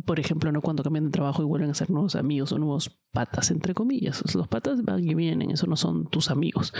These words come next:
Tu amigo de verdad es una persona con la que de todas maneras te ves todos los fines de semana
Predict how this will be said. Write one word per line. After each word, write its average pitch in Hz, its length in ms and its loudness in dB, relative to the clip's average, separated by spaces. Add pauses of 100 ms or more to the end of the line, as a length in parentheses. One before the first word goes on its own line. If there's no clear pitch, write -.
(420)
Tu - 80 0
amigo 170 260 0
de 180 100 0
verdad 175 280 2
es 170 100 -2
una 175 140 2
persona 156 340 0
con 165 160 0
la - 80 -2
que - 140 0
de 202 60 -2
todas 156 180 0
maneras 160 260 0
te - 60 0
ves 139 160 0
todos 143 180 0
los 120 80 -2
fines 170 220 -2
de - 20 0
semana 190 540 0